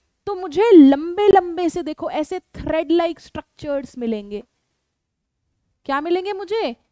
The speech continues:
ऐसे थ्रेड लाइक स्ट्रक्चर्स आपको माइक्रोस्कोप में नजर आएंगे। तो ये जो मैंने thread-like structures बनाए हैं, ये thread-like structures क्या हैं बेटा?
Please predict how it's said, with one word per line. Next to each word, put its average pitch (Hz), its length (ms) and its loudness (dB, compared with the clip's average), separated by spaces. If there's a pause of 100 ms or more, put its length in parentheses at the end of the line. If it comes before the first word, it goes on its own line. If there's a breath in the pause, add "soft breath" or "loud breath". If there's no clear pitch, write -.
(160)
ऐसे 202 300 -4
थ्रेड 285 360 -4
लाइक 349 240 2
स्ट्रक्चर्स 349 680 -8
आपको 339 320 -6
माइक्रोस्कोप 302 840 -12
में 311 100 -2
नजर 247 320 -2
आएंगे। 208 400 -8 (560)
तो 381 40 -6
ये 311 340 -4
जो 427 140 -8
मैंने 440 220 -4
thread-like 320 580 0
structures 339 640 -10
बनाए 240 440 -4
हैं, 269 520 -8 (420 soft breath)
ये 254 220 -6
thread-like 330 640 -2
structures - 680 -8
क्या 330 200 -2
हैं 381 220 -4
बेटा? 214 360 -4